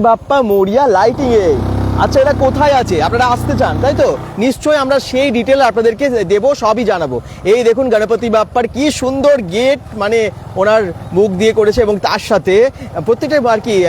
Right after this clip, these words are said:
এরকম অনেক রকমের ছবি দেখতে পাবো। এগিয়ে গিয়ে আপনাদেরকে বলছি বাচ্চাদের কেন বিশেষ করে, আহ, ভালো লাগবে, কারণ এটা হচ্ছে ঢোলাকপুর। ঢোলাকপুর নামটা চেনা লাগছে? সব কার্টুন চরিত্রগুলো দেখতে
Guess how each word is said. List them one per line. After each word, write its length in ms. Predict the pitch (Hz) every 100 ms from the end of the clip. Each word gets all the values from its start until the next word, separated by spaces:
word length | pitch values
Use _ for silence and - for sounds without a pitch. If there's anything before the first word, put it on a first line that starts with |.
| 170
এরকম 180 | 175 202
অনেক 180 | 190 185
রকমের 240 | 185 180 190
ছবি 220 | 214 170
দেখতে 240 | 170 165
পাবো। 180 | 156 170 254
এগিয়ে 460 | 196 190 170 240 247
গিয়ে 280 | 175 180 254 - 139
আপনাদেরকে 440 | - 202 226 262
বলছি 380 | 185 202 - 208 247 - - 131
বাচ্চাদের 520 | 156 - 240 214 240
কেন 320 | 226 202 208
বিশেষ 360 | 175 175 196 190 214
করে, 140 | 180
আহ, 680 | 214 - - - - 165 160 156
ভালো 140 | 185 202
লাগবে, 200 | 175 147 214
কারণ 140 | 202
এটা 120 | 180 220
হচ্ছে 120 | 254
ঢোলাকপুর। 600 | 139 165 185 170 147 123 - - - - - - - 127
ঢোলাকপুর 640 | 160 190 220 - - 170 120 151 - -
নামটা 260 | 160 175 220
চেনা 200 | 226 240
লাগছে? 460 | 220 214 277 139 - - - - - - -
সব 140 | 254 269
কার্টুন 280 | - 202 254
চরিত্রগুলো 460 | 247 254 247 254 254
দেখতে 240 | 240 185